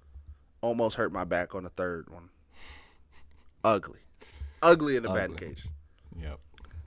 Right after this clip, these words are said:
Speaker 1: Mind you, I've been playing nothing but flag football for the last four months since I've been in Akron. One thing we didn't practice was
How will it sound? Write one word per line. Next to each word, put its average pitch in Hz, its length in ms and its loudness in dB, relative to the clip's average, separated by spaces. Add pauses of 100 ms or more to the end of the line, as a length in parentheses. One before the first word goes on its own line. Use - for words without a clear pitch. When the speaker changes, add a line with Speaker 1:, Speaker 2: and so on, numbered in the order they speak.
(280)
Speaker 1:
Mind 185 380 12
you, 120 260 8
I've 165 180 12
been 180 140 6
playing 160 300 6
nothing 147 320 6
but 127 120 4
flag 123 320 6
football 101 360 6
for 110 160 2
the 104 60 2
last 92 640 4 (1080)
four 131 320 12
months 120 360 4
since 110 220 0
I've 95 160 4
been 98 120 2
in 87 120 -2
Akron. 80 320 -4 (1900)
One 170 200 12
thing 180 200 10
we 139 120 6
didn't 151 320 6
practice 127 420 2
was 101 100 -2